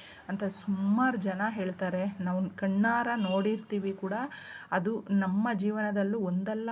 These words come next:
ಒಂದು ರೀತಿಯಲ್ಲಿ, ಯಾವುದೋ ಒಂದು ರೀತಿಯಲ್ಲಿ ಆ ಘಟನೆಗಳು ನಡೆದೇ ಇರುತ್ತೆ. ಅದಕ್ಕೋಸ್ಕರ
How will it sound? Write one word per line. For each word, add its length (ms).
ಒಂದು 320
ರೀತಿಯಲ್ಲಿ, 760
ಯಾವುದೋ 360
ಒಂದು 300
ರೀತಿಯಲ್ಲಿ 460
ಆ 100
ಘಟನೆಗಳು 1000
ನಡೆದೇ 460
ಇರುತ್ತೆ. 800
ಅದಕ್ಕೋಸ್ಕರ 680